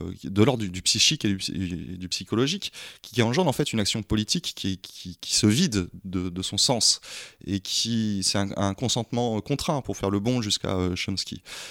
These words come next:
Et, euh, enfin, euh, sa, sa réflexion pousse loin, parce que, au final, on te fait croire que tu agis pour le, pas forcément le bien commun, enfin pour le bien du plus grand nombre,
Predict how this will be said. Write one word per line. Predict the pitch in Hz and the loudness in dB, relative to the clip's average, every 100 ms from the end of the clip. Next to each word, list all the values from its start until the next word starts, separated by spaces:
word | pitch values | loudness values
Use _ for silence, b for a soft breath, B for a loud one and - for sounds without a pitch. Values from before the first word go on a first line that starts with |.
| B B - | B B -2
Et, | 104 98 | 4 6
euh, | 95 85 73 - - - - - - - - - | 4 2 -2 -6 -10 -14 -14 -16 -16 -14 -14 -2
enfin, | - 101 - | 2 4 4
euh, | 85 - - - | 2 2 -4 -8
sa, | - - - | -2 2 4
sa | - | 6
réflexion | 113 131 117 147 | 6 6 6 6
pousse | - - | 6 6
loin, | 240 226 | 6 6
parce | 117 | 4
que, | - 117 104 101 | 6 6 6 4
au | - 107 | 2 0
final, | - 156 135 | 2 2 2
on | |
te | 117 | 2
fait | - | 0
croire | - 147 | 2 -2
que | - | 0
tu | 110 | -2
agis | 107 123 | 0 -2
pour | 131 101 | -2 0
le, | 98 92 92 80 90 - _ _ _ _ _ _ | 2 2 -2 -6 -10 -16 _ _ _ _ _ _
pas | - | -8
forcément | - 101 95 92 | -4 -4 -2 -4
le | |
bien | 87 101 | 0 -2
commun, | - 131 143 | 4 4 6
enfin | 107 107 | 4 0
pour | 104 107 | 0 0
le | |
bien | 107 131 | 4 4
du | 117 | 2
plus | 113 | 2
grand | 101 120 | 4 4
nombre, | 196 160 | 4 2